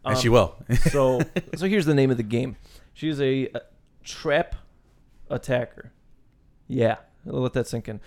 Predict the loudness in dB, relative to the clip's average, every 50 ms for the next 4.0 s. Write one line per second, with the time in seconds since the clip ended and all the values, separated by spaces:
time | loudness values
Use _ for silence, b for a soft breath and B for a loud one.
0 | b b b b b -8 -6 -4 -4 -2 -2 -2 -2 -2 -6 -6 -4 -4 -4 -4
1 | -2 0 0 0 0 0 0 -2 -4 -6 -10 -16 -20 -18 -16 -12 -10 -8 -8 -8
2 | -8 -8 -8 -10 -10 -8 -8 -10 -10 -6 -2 2 2 4 4 4 2 2 0 -4
3 | -8 -12 -12 -10 -4 -2 -2 -2 0 -4 -4 -6 -8 -8 -6 -4 -2 -2 -4